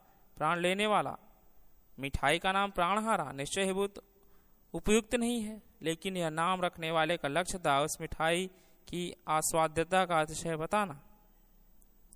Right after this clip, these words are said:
उसकी बात सुनकर कलेजा मोह को आने लगा। यह भावात्मकता का ही अतिरेक है। "राम राम, उसने कैसे यह काम किया?" इस वाक्य में "राम राम" धिक्कारवाचक है। बंगला में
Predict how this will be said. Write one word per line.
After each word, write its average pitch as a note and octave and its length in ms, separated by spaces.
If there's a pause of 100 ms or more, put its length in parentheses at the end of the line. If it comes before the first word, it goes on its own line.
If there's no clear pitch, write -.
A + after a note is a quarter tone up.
(200)
उसकी D3+ 240
बात E3+ 240
सुनकर F3 440
कलेजा E3+ 460
मोह F#3 200
को G#3 160
आने F#3 280
लगा। C3+ 240 (800)
यह E3+ 100
भावात्मकता E3 760
का F#3 140
ही G3 140
अतिरेक F#3+ 380
है। - 180 (180)
"राम F3 280
राम, F#3 280 (680)
उसने F3+ 320
कैसे F3+ 320
यह G#3 100
काम G3+ 300
किया?" D#3 300 (680)
इस - 160
वाक्य D#3+ 280
में F3+ 120
"राम F3 240
राम" G3 220
धिक्कारवाचक G3 760
है। - 160 (380)
बंगला D#3+ 320
में F3 140